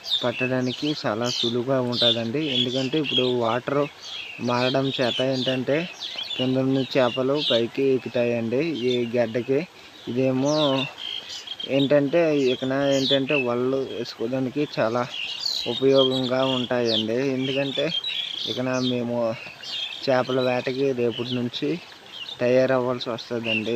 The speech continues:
ఎందుకంటే ఈవేళ ఎక్కువ నీరు చేతం చేత మాకు వలలకి చేపలు ఎక్కువగా దొరకవండి. ఎందుకంటే ఇప్పుడు ఈ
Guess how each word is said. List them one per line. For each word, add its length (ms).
ఎందుకంటే 540
ఈవేళ 380
ఎక్కువ 380
నీరు 360
చేతం 400
చేత 320
మాకు 360
వలలకి 600
చేపలు 420
ఎక్కువగా 460
దొరకవండి. 840
ఎందుకంటే 600
ఇప్పుడు 320
ఈ 120